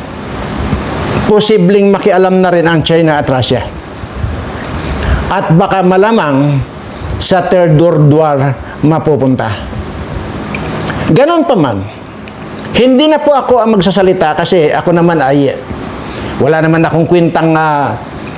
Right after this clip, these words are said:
tao. Wala namang kwenta itong mga discussion at saka mga topic ko. Hayaan na po natin ang abogado po ang magsalita sa inyo, ano?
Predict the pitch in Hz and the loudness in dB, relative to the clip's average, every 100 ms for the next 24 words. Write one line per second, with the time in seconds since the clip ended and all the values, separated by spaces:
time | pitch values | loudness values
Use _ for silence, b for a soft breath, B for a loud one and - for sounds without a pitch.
0 | - - - 196 156 147 120 107 - - | -12 -6 -4 -2 0 0 0 -2 -8 -14
1 | - - - - - - - 143 160 165 | -14 -12 -14 -12 -12 -4 0 0 2 2
2 | 170 160 170 165 139 160 - 170 165 160 | 0 2 2 2 2 0 2 2 4 4
3 | 160 151 147 127 - - - - - - | 2 0 0 -2 -6 -12 -12 -12 -10 0
4 | 139 - - 170 170 - 175 131 160 165 | 2 4 2 0 0 2 2 2 0 -2
5 | 156 156 156 156 170 160 180 - 135 127 | 0 2 2 0 -2 0 -2 0 0 2
6 | - 170 233 269 285 269 233 247 240 233 | 0 0 4 4 4 4 2 4 2 2
7 | 214 214 208 196 170 165 170 170 160 170 | 2 2 2 2 4 4 4 2 2 2
8 | 175 175 123 147 151 147 170 175 - - | 4 2 2 2 2 2 2 0 -4 -12
9 | - - - - - - - 202 196 185 | -12 -12 -10 -10 -10 -8 -2 2 2 2
10 | 147 139 143 139 127 175 254 | 0 2 2 2 2 2 0